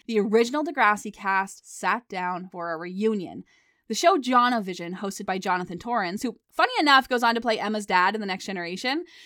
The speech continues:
Well, for now, he's an actor and a T V host who has brought together thirteen of Degrassi's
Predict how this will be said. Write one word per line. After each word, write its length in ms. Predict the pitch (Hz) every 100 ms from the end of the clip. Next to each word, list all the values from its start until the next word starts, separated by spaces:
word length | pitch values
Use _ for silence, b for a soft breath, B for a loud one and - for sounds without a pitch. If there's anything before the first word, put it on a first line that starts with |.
| B
Well, 160 | 277 262
for 180 | - 285
now, 440 | 311 359 349 294
he's 180 | 247 233
an 100 | 226
actor 480 | 226 240 254 277 277
and 100 | 233
a 60 | 202
T 220 | - 214
V 160 | 202 190
host 400 | 180 - - -
who 60 |
has 100 | 190
brought 300 | 190 247 269
together 500 | - 311 214 196 190 214
thirteen 760 | - 247 311 - - 233 220
of 120 | 208 202
Degrassi's 600 | 175 180 175 185 180